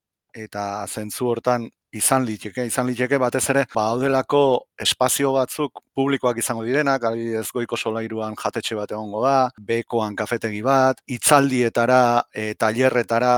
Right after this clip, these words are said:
sartzeko aukera ere egongo da. E, goiko jatetxera igotzeko ez daukazu eraikine osoa zeharkatu beharrik, kanpoaldeko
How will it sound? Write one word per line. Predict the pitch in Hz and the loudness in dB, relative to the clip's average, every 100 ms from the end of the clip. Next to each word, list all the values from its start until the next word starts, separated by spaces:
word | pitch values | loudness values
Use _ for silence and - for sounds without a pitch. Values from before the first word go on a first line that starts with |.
| 117 | 2
sartzeko | 120 117 120 110 | 0 -4 -6 -8
aukera | 107 123 117 107 | -6 -4 -4 -4
ere | 107 104 110 | -4 -6 -8
egongo | 110 113 110 | -8 -6 -6
da. | 113 131 127 - - - | -2 0 0 -4 -20 -12
E, | 107 104 107 101 | -10 -8 -8 -6
goiko | 123 143 | -2 -2
jatetxera | - 139 131 135 | 0 -2 0 -2
igotzeko | 131 135 143 131 | -2 -4 -4 -4
ez | - | -2
daukazu | 143 127 120 | -2 -2 -2
eraikine | 113 117 120 113 113 | -6 -6 -6 -6 -6
osoa | 107 - 123 110 | -6 -4 -4 -2
zeharkatu | 113 110 113 107 104 | -2 -4 -4 -6 -4
beharrik, | 107 123 113 | -4 -4 -6
kanpoaldeko | - 104 104 135 127 120 120 139 | -6 -6 -2 0 0 -2 -4 -2